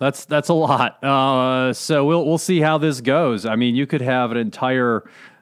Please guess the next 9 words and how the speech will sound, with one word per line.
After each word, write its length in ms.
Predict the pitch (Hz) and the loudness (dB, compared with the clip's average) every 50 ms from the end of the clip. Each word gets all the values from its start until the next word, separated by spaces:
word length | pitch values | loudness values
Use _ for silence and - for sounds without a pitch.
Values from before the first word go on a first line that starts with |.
| _ - | _ -16
uh, 340 | - 87 82 78 73 71 - | -12 -10 -8 -8 -8 -10 -10
semester-long 1040 | - - - - 120 110 117 120 117 - - - 120 107 107 110 110 107 104 - | -12 -12 -8 -4 -2 -2 0 -2 -2 -4 -6 -6 -4 -2 0 0 0 0 -2 -4
course 580 | - - - - 123 117 101 90 - - - - | -8 -10 -6 -4 -2 -2 -2 -4 -6 -8 -12 -12
in 420 | - 110 104 92 95 92 82 82 - _ - | -10 -8 -6 -4 -4 -6 -6 -10 -16 _ -10
maybe 300 | - 113 110 104 98 98 | -6 -6 -4 -4 -6 -6
just 200 | 92 110 95 - | -6 -8 -8 -6
one 260 | 92 87 92 101 104 | -6 -4 -2 -2 -2
of 120 | 98 85 80 | -2 -4 -4
those. 480 | 85 80 80 78 76 76 - - - | -6 -6 -6 -8 -8 -10 -12 -14 -16